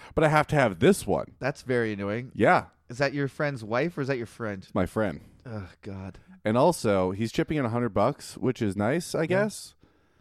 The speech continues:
Speaker 1: But I'm still out five hundred and fifty dollars. <laughs>
Speaker 2: Well, what the fuck are you gonna do? Did you ever
Speaker 1: Or
Speaker 2: get
Speaker 1: four or five hundred or something.
Speaker 2: Did you have a good weekend at least there, Kyle?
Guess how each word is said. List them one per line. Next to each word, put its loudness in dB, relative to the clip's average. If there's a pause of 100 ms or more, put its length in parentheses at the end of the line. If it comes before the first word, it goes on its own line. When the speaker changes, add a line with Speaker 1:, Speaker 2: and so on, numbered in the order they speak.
(200)
Speaker 1:
But 0
I'm -2
still 0
out 2
five 2
hundred -2
and -6
fifty -6
dollars. 0
<laughs> -16 (500)
Speaker 2:
Well, -4
what -4
the -10
fuck -6
are -16
you -10
gonna -8
do? -8
Did -8
you 0
ever 0
Speaker 1:
Or 2
Speaker 2:
get -6
Speaker 1:
four 2 (180)
or 0
five 0
hundred -4
or -6
something. -12
Speaker 2:
Did -12
you -2
have -4
a -10
good -8
weekend -6
at -10
least -10
there, -6
Kyle? -6